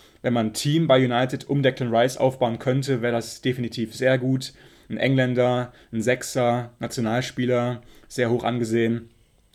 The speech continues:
Ich denke mal, sowas wie ein Wunschtransfer fast für United. Und, ähm, ja, momentan natürlich hat er ja noch die beste Form fast bei West Ham, hat da keinen Leistungseinbruch irgendwie zu verzeichnen gehabt.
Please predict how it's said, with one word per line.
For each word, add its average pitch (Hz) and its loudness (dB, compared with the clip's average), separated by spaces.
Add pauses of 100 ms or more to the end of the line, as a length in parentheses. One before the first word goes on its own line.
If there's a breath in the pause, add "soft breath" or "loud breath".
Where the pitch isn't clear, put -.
(220)
Ich - -16
denke 120 -6
mal, 117 -2
sowas 123 0
wie 123 0
ein 123 0
Wunschtransfer 120 0
fast - -10
für 117 -2
United. 113 -2 (600 loud breath)
Und, 123 0
ähm, 123 0
ja, 147 4 (180)
momentan 127 0
natürlich 135 0
hat 139 0
er 127 2
ja 123 2
noch 123 -6
die 131 -12
beste 156 0
Form 151 0
fast 156 -8
bei 131 -2
West 143 -2
Ham, 147 0 (280 loud breath)
hat - -4
da 123 4
keinen 139 2
Leistungseinbruch 131 0
irgendwie 127 -6
zu 127 -12
verzeichnen 123 0
gehabt. 117 -4